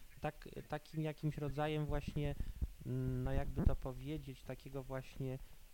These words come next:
y, przekonania czy, czy takiej potrzeby jakby udowodnienia, że, że my czarnoskórzy też coś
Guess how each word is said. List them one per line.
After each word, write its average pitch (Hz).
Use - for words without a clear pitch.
y, 127
przekonania 143
czy, 127
czy -
takiej 139
potrzeby 160
jakby 147
udowodnienia, 143
że, 143
że 135
my 156
czarnoskórzy 143
też -
coś -